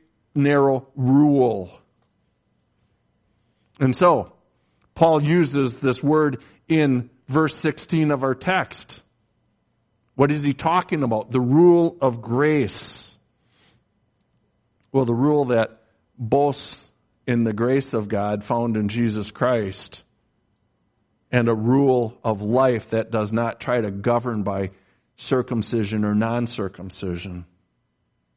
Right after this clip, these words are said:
In other words, the rule of life is living life free in the grace of God. The one who governs his life by this rule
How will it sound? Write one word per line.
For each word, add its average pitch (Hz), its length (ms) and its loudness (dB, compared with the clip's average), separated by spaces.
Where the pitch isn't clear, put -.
In 110 80 0
other 107 200 -2
words, 104 300 -2
the 107 140 -4
rule 107 540 -2
of 104 160 -2
life 110 480 0
is 95 380 -6
living 107 640 0
life 104 320 0
free 101 720 -4
in 95 120 -6
the 92 100 -6
grace 104 360 -2
of 87 140 -10
God. 85 420 -8
The 113 60 -2
one 113 200 0
who 107 140 -2
governs 110 420 -2
his 98 200 -8
life 113 380 -2
by 98 160 -4
this 113 400 -2
rule 85 460 -6